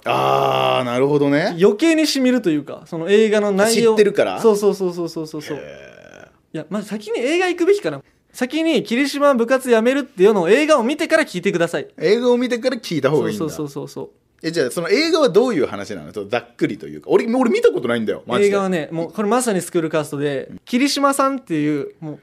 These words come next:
Speaker 2: バレー部のスーパーエースがいるんですよ。
Speaker 1: ほうほうほうほうほうほう。
Speaker 2: その霧島さんは映画に一回も出てこないです。
Speaker 1: あー、なんかでもそれはふわっと聞いたことあるかも。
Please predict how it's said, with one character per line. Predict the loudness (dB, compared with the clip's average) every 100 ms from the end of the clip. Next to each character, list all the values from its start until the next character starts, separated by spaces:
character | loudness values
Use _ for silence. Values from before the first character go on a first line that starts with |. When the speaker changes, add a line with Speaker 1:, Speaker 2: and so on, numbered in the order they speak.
| _
Speaker 2:
バ | 0 2
レ | 2
ー | 2
部 | -2
の |
ス | -8 -8
ー | -6
パ | 0 2
ー |
エ | 2
ー |
ス | -2
が | -8
い |
る | -10
ん |
で | -16
す |
よ。 | -20 _ _ _
Speaker 1:
ほ | _ _ 0 0
う |
ほ | 2 0
う | 0
ほ | -4
う |
ほ | -2 -2
う |
ほ |
う |
ほ | -2 -4
う。 |
Speaker 2:
そ | -4
の |
霧 | -4 -4
島 | -2 -2 -2
さ | -2
ん | 0
は | 0 0 -4 -16 -20 -6
映 | -4 -2
画 |
に | -4
一 |
回 | -2 -2
も |
出 | -2
て | -6
こ |
な | -10
い |
で | -14
す。 | -20 _ _ _ _ _ _ _ -6
Speaker 1:
あ |
ー、 | 2 4 6 4
な | 4
ん |
か | 0
で | -2
も |
そ | 0 2
れ |
は | 4 2
ふ | 2
わ | -2
っ | -2
と | -4
聞 | -4 -2
い | 0
た |
こ | 2
と | 2
あ |
る | 0
か | -4
も。 | -10